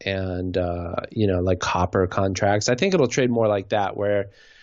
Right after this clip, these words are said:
there'll be small desks on big investment, tr-, you know, big investment banks. But I think that the, there will be trading desks. Um, but yeah, I would think about it more like a,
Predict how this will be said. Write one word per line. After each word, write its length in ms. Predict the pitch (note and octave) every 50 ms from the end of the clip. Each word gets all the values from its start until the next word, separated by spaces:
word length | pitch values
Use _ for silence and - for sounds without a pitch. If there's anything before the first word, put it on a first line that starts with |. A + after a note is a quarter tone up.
| - - _ - - - _ _ _ -
there'll 140 | C3 B2+
be 180 | B2 B2 C3+ C3
small 440 | B2 - - - B2 A#2 A#2+ B2 A#2+
desks 640 | A#2 A#2+ A#2 A#2+ C#3 - - - - - - - - -
on 160 | C3 B2 A#2
big 260 | A2+ B2 A#2+ A#2+ A2+ A#2+
investment, 500 | A2+ A2 A2+ A2+ A2+ - - A#2 - -
tr-, 280 | - - - - - - -
you 180 | - - B2 A#2
know, 240 | A2+ G#2+ G#2+ G#2+ A2 - _
big 240 | - B2 B2 A#2+ A#2+
investment 460 | A#2 A2 A2 A2+ A2+ - - C3+ B2
banks. 260 | B2+ C3+ D3 D#3+ D#3 -
But 160 | - B2+ A#2+
I 80 | A#2+
think 200 | A#2 - E3 D3+
that 180 | C#3+ B2+ A2 A#2
the, 260 | A#2 G#2+ G#2 G#2 G2+ -
there 140 | A#2+ A2+
will 200 | A2 A2 G#2+ G#2
be 120 | G2 G#2 G2
trading 360 | F#2+ - G#2+ - A#1 - -
desks. 380 | - A1+ - - - - - - -
Um, 280 | - G2+ G2 - - -
but 180 | - A#2 - -
yeah, 220 | B2+ C3+ A#2+ A2+
I 40 | B2
would 120 | C3 C3+
think 140 | - E3 D3
about 180 | D3+ D3 C3+ B2
it 40 | A#2
more 260 | A#2 A#2+ A#2 A#2 A2+
like 240 | A2 A2 G#2+ - G#2+
a, 280 | G2+ G2 F#2+ F#2 F#2